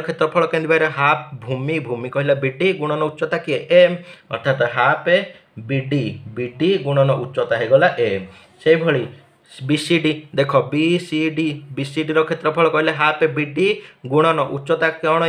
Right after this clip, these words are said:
ୟା ପ୍ରତି ନା, ସି ଏନ୍, ତାହେଲେ ହାଫ୍ ବି ଡି ଗୁଣନ ସି ଏନ୍। ତାହେଲେ ଦେଖିଲ, ଏଠି ହାଫ୍ ହାଫ୍ କଟିଗଲା, ବି ଡି ବି ଡି କଟିଗଲା, ରହିଲା କିଏ? ଏ ଏମ୍ by ସି ଏନ୍। ତାହେଲେ ଏ ଏମ୍ by ସି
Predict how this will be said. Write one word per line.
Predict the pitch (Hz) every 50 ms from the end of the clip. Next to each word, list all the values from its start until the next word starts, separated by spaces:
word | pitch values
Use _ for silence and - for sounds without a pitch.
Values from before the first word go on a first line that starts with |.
| 165 165
ୟା | 165 170
ପ୍ରତି | 165 170 - 185 175 170
ନା, | 170
ସି | 165 - - 185 175 175 175
ଏନ୍, | 156 156 - - - _ _
ତାହେଲେ | - 127 131 104 - 120
ହାଫ୍ | 120 120 120 - - 139 147 165 196 196 - - - - - _ _ _ - 120 110 101
ବି | 117 120 117 - -
ଡି | 156 160 147 131 - - - - - _ _ _ _ _ _ -
ଗୁଣନ | 113 117 120 120 113 113 117 120 135 160 196 196 -
ସି | - - - 131 135 160 202 - -
ଏନ୍। | 127 113 104 98 - - - - - -
ତାହେଲେ | 139 147 147 143
ଦେଖିଲ, | 139 - 147 139 151 160 151 -
ଏଠି | 139 - 135 123 127
ହାଫ୍ | 123 120 120 - 131 135
ହାଫ୍ | 143 139 - -
କଟିଗଲା, | 151 139 - 165 151 160 160 175 180 180 - - - - _ -
ବି | 120 131 131 127
ଡି | 127 143 139
ବି | 143
ଡି | 139 143 156 147
କଟିଗଲା, | 143 131 - 113 110 110 110 117 131
ରହିଲା | 135 143 160 160 156 160
କିଏ? | - 165 160 156 - 135
ଏ | 135 127 123 151
ଏମ୍ | 156 156 156
by | 160 160 156 160
ସି | - 165 160 160
ଏନ୍। | 156 156 - - - _ -
ତାହେଲେ | - 143 160 151 - 131 135
ଏ | 131 - - - 156
ଏମ୍ | 156 160 165 160 151
by | 151 151 147 147
ସି | - 143